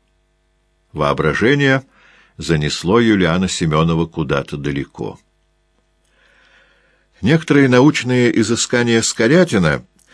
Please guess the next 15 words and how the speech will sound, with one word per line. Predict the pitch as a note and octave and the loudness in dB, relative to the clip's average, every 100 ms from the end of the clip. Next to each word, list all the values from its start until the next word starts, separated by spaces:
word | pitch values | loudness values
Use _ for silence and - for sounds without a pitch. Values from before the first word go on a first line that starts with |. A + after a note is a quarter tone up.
| _ | _
вначале | - D#2 G2 F#2+ G#2 F#2+ | -10 -4 -2 0 2 2
опубликованные | F#2 F#2+ F2+ F#2 G2 F#2 F2 F2 F2 E2+ | 2 0 0 0 2 2 2 2 2 0
в | |
журнале | D#2 F2 F2 F2 E2 | 0 0 0 0 0
«Журналист» | D#2 D#2+ D#2 D#2 D#2+ G#2 - - _ _ - | 0 -2 -2 -2 -2 -2 -8 -18 _ _ -6
тысяча | A2 - G2 - | -4 -2 -4 -2
девятьсот | F#2+ G2 - G2+ F#2+ | -2 -2 -2 -2 -2
восемьдесят | E2+ F#2 F#2+ F2+ F2+ F#2 F#2 | 0 -2 0 -2 -2 -2 -2
девятый | E2 F2 F#2 F2+ F2+ | 0 0 0 0 -2
девяносто | D#2+ E2+ F2 F2 - F2 | 0 0 0 -2 -4 -8
четвертый, | - - D#2+ D#2+ D#2+ D#2+ - - - - | -8 -6 -4 -4 -4 -8 -10 -20 -20 -12
а | E2 E2+ | -4 0
затем | F#2 G#2+ C3+ G#2+ D#2+ - | 0 2 0 0 -4 -8
составившие | - - E2 - F2 D#2 D2 - E2 D2 | -10 -4 -4 -2 -2 0 -2 -2 -2 -2
книгу | C#2 E2+ E2 F2+ G2+ | -2 -2 0 0 -2